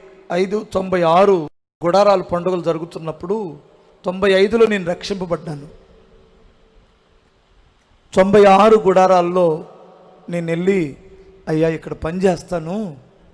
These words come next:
పరిచర్య చేస్తాను" అంటే వాళ్ళు ఏమన్నారంటే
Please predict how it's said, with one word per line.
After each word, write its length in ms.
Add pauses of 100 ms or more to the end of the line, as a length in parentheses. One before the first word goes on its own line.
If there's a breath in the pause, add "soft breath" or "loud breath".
(800)
పరిచర్య 500
చేస్తాను" 680 (960)
అంటే 560 (880)
వాళ్ళు 160
ఏమన్నారంటే 920